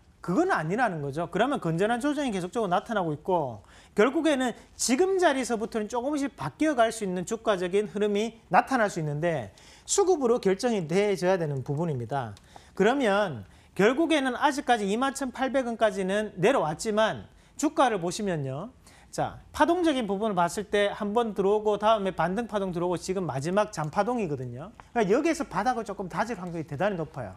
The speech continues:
그래서 만약에 이분이 시간적인 여유가 있으시다면 상관은 없는데 시간적인 여유가 없으시다면 다른 종목 교체 매매가 맞고요.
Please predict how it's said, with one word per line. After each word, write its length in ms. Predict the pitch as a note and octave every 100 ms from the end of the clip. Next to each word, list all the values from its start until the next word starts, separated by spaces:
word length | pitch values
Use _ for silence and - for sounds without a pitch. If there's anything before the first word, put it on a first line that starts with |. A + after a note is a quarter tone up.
| -
그래서 360 | F3 F3+ G#3 - - - -
만약에 380 | F3 G#3 F4+ D#4 C4
이분이 300 | C4+ C4+ B3
시간적인 540 | C#4 D4+ D#4 C4 G#3
여유가 280 | D#3+ G3 G3
있으시다면 760 | D#3 G3 - A3+ D#3+ G3 D#3+ G2+
상관은 400 | - F#3+ A3 G#3
없는데 540 | D3+ D#3 D#3 F3+ A#2+ - - -
시간적인 800 | - - C#4 F4+ F4 D#4 C4+ B3
여유가 500 | E3 F3+ G#3 G3+ F3+ - _
없으시다면 1000 | F3 A#3+ E4 C#4+ A3+ G3 E3 D#3+ G3+ C4
다른 220 | - G3+ G#3+
종목 240 | B3+ G#3+
교체 240 | D#3+ -
매매가 300 | G3 A#3 G#3
맞고요. 500 | D#3 E3 - B2+ B2